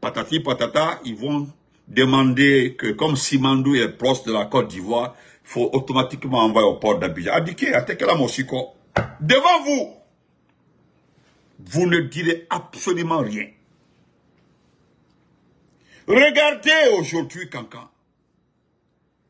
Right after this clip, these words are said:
Parce qu'ils ont fini de maîtriser Conakry. Tous les officiers supérieurs de l'armée guinéenne reçoivent deux salaires.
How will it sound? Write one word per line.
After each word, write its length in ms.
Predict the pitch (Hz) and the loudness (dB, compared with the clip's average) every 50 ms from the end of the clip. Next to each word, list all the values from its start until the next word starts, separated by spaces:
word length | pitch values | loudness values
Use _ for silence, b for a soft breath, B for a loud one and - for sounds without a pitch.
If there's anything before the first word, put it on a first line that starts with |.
| _ _ _ _ _ _ _ _ _ _ _ _ _ _ _ _ _ _ _ _ _ _ _ - | _ _ _ _ _ _ _ _ _ _ _ _ _ _ _ _ _ _ _ _ _ _ _ -4
Parce 200 | 151 135 - - | -4 -4 -4 -10
qu'ils 340 | - - 254 - - 147 147 | -8 -8 -6 -6 -4 -4 -4
ont 120 | 143 135 | -4 -4
fini 240 | 135 - - 220 214 | -6 -8 -10 -8 -6
de 120 | 143 139 | -6 -6
maîtriser 460 | 123 131 131 131 - 143 127 135 131 - | -4 -4 -8 -8 -8 -12 -10 -10 -10 -10
Conakry. 480 | - - 85 87 - - 92 90 - _ _ _ _ _ _ _ _ _ _ _ _ _ _ _ _ _ _ _ _ _ - | -10 -12 -14 -14 -18 -20 -20 -20 -20 _ _ _ _ _ _ _ _ _ _ _ _ _ _ _ _ _ _ _ _ _ 2
Tous 220 | 320 339 330 320 | 4 4 6 6
les 280 | 285 247 220 196 160 185 | 6 4 2 2 0 -2
officiers 460 | 196 185 - 202 196 - - 196 180 | -2 -2 -2 -6 -6 -4 -2 -4 -4
supérieurs 560 | - - 156 131 139 139 135 139 143 143 127 | -4 -6 -12 -12 -8 -8 -6 -6 -6 -8 -8
de 100 | 107 110 | -10 -10
l'armée 300 | 110 113 117 120 123 117 | -8 -8 -8 -8 -10 -12
guinéenne 380 | 110 - 101 101 101 98 87 _ b b b b b b b | -12 -16 -18 -16 -16 -16 -18 _ b b b b b b b
reçoivent 580 | - 127 147 139 139 - 151 143 139 120 - | -6 -4 -4 -4 -2 0 0 0 0 0 -2
deux 140 | - 156 180 | 0 0 0
salaires. 720 | 165 - - - 120 104 101 87 73 - - - _ _ | 0 -2 -6 -6 -8 -8 -8 -10 -14 -16 -20 -20 _ _